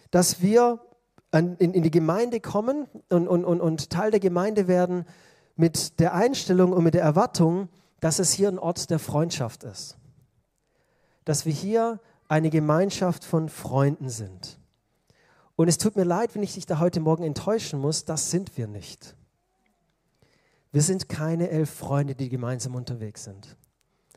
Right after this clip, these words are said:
Wir sind keine Gemeinschaft der Freunde. Dazu sind wir nicht berufen. Das heißt nicht, dass du in der Gemeinde keine Freunde haben darfst, bitte nicht. Also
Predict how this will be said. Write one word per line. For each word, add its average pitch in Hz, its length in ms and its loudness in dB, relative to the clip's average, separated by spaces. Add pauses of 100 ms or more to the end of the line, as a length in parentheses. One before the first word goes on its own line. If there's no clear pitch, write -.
(240)
Wir 139 100 2
sind 147 180 0
keine 160 440 0
Gemeinschaft 151 720 -4
der 135 160 -2
Freunde. 117 760 -8 (520)
Dazu 147 280 -6
sind 143 240 -4
wir 135 80 -4
nicht 135 240 -6
berufen. 131 540 -2 (760)
Das 160 120 6
heißt 180 160 2
nicht, 226 140 2
dass 196 80 4
du 190 60 0
in 175 40 2
der 160 60 2
Gemeinde 160 340 2
keine 147 240 0
Freunde 165 480 2
haben 180 220 2
darfst, 180 260 2
bitte 143 180 2
nicht. 185 320 4 (380)
Also 143 320 4